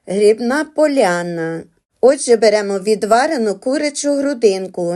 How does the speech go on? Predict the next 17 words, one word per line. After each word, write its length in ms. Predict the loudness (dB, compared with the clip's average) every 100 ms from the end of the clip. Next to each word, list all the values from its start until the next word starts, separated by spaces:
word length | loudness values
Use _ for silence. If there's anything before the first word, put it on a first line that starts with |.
| -8
яку 440 | 0 0 2 -2
головне 540 | 0 2 2 2 0 0
не 160 | -2
переварити, 1040 | 2 2 2 0 -2 -2 -4 -6 -6 -4 -8 _ 0
тому 300 | 2 2 0
що 220 | 2 2
вона 300 | 4 2 0
втрачає 760 | 0 0 0 2 2 2 -2
соковитість. 1300 | -4 -6 -2 -2 0 0 0 -6 -8 -8 -8 -14 -20 _
Попередньо 640 | 0 2 2 2 -2 -2
відварюємо 720 | -2 0 0 2 0 -4 -4 -6
три 280 | -2 -2 0
морквини 640 | -2 -2 -2 -2 -2 -2
та 180 | -2 -2
сім 300 | -2 -6 -4
невеличких 880 | -2 2 2 2 -4 -6 -6 -6 -4
картоплин. 1000 | -2 -2 _ -2 0 -2 -2 -2 -6